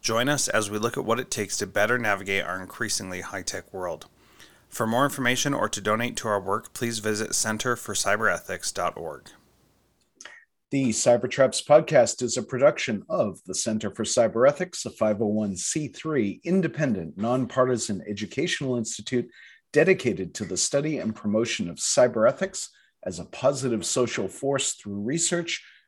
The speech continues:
Speaker 2: curricula development, publishing and media,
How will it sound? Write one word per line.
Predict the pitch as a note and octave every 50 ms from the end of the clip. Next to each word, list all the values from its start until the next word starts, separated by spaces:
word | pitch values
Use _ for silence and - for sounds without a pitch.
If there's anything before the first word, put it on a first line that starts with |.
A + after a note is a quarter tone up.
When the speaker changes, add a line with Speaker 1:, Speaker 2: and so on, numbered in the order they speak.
| _ _
Speaker 2:
curricula | - - F#2+ F2+ F2 - - G#2+ F#2+ G2
development, | F2 G2 F2+ A2 C3+ D#3 D#3+ - - D3 C3 A2 - _ _ _ -
publishing | - E3+ F3 E3+ D3 - - B2+ A2+
and | G#2+ G2 G2+
media, | A#2+ D3 D#3 D#3+ D#3+ D3+ D3+ D3